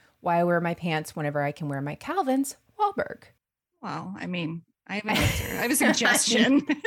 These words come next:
Speaker 2: <laughs> I've seen the ads.
Speaker 1: I know. I was Googling it. I'm like, "What else do I remember?" And I looked at the ads. And I'm like, "Oh, I remember the ads." And Rand would end up being his assistant for two years, all the way up through Mark's breakthrough in Boogie Nights.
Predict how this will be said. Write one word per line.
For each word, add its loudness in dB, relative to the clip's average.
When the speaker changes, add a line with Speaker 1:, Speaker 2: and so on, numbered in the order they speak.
Speaker 2:
<laughs> -12
I've -6
seen -6
the -6
ads. -4
Speaker 1:
I 0
know. -6
I 4
was 4
Googling 4
it. 4
I'm 4
like, 2
"What 2
else 2
do -2
I 4
remember?" 2
And 4
I 4
looked 2
at -4
the 2
ads. 2
And -2
I'm -4
like, -2
"Oh, -2
I 0
remember -2
the -2
ads." 0
And 0
Rand 2
would 2
end 2
up 0
being -2
his -4
assistant -8
for -4
two -6
years, -2
all 2
the 2
way 4
up 0
through -4
Mark's -2
breakthrough -6
in -8
Boogie -8
Nights. -10